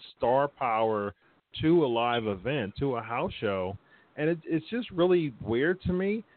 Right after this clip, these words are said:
um, especially when there's really no payoff that came from Lesnar Orton,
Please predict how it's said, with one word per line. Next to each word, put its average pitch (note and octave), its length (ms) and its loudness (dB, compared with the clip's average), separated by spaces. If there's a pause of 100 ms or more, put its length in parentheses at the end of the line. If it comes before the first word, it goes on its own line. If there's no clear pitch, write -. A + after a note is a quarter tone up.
(140)
um, A#2+ 320 2
especially E3 640 0
when C3+ 680 0 (580)
there's C#3 320 4
really E3 320 0
no C3+ 300 2 (180)
payoff D#3+ 600 0
that D3 160 -4
came E3 360 -8
from D#3 200 -6
Lesnar E3 600 0
Orton, F3 480 0